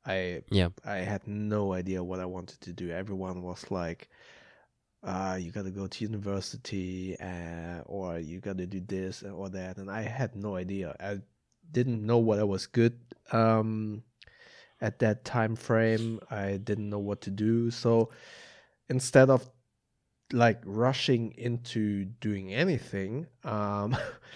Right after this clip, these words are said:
Speaker 1: <laughs> for, like, ara-, about six months,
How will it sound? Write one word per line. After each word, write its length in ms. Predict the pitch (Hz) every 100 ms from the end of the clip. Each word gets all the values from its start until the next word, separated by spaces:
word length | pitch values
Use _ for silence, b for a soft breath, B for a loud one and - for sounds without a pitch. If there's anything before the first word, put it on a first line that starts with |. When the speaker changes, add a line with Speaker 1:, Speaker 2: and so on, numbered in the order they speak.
| B
Speaker 1:
<laughs> 420 | B B B B
for, 480 | - - 127 120 117
like, 260 | 113 117
ara-, 720 | 113 110 110 110 107 104 104 101
about 520 | 104 104 104 101 98 _ -
six 640 | - - 135 131 - -
months, 640 | 110 110 113 147 165 -